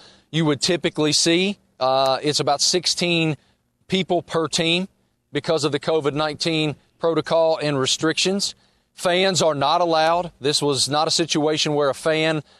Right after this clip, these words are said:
might have meandered in and done this because there were no fans in the garage. So what you're looking at is you're looking at team members, you're looking at officials, you're looking at se-,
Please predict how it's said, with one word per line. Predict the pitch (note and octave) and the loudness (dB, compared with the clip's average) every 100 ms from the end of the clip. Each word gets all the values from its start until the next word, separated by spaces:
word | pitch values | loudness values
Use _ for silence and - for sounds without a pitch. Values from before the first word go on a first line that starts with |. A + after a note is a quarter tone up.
| - | -6
might | D3 D#3+ | 0 0
have | D3+ | 0
meandered | D3+ D#3 D#3+ D#3 D3 | 0 2 0 0 0
in | D3+ D#3 | 0 0
and | C3+ | 0
done | D3 D#3 | 0 0
this | D3 E3 | 0 0
because | - C#3 C3+ | -2 -2 -2
there | B2+ | 0
were | C#3 D3 D3+ | 0 0 0
no | D3 C#3+ | -2 -2
fans | D#3 D#3 D#3+ C#3+ | -2 0 0 0
in | D#3 | 0
the | |
garage. | B2+ B2+ B2+ C#3+ F3 F3+ - - _ - | 0 2 2 2 0 -4 -12 -20 _ -4
So | - | 0
what | F3+ G3 | 2 2
you're | F#3 | 2
looking | E3 F#3 G#3 F#3 | 2 2 2 0
at | D#3 D3 C3 | 2 2 2
is | D3+ C#3+ | 2 2
you're | D3+ | 2
looking | D#3+ E3 D3 | 2 0 -2
at | B2+ | -2
team | - D#3+ D#3+ | -2 0 2
members, | D#3 D#3+ F#3+ F#3+ - _ _ - | 2 2 0 0 -4 _ _ -2
you're | D#3+ | 2
looking | E3+ E3 D#3 | 2 2 2
at | B2+ | 0
officials, | - D#3 D#3 F#3+ G3+ F3 B2+ | 0 0 2 2 2 0 0
you're | C#3+ | 0
looking | D3+ E3+ F3 D#3 | 2 0 0 0
at | D3 C3+ - _ - | 0 0 -4 _ -6
se-, | - | -4